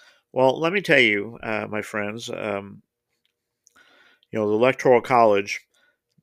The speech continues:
to get rid of the Electoral College requires constitutional amendment, which means either two-thirds of both houses of Congress,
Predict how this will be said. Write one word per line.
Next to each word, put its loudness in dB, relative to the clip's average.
to -12
get 4
rid 6
of 4
the 6
Electoral 4
College 0
requires -2
constitutional -6
amendment, -6
which -6
means -4
either 2
two-thirds 2
of -4
both 6
houses 0
of -2
Congress, -4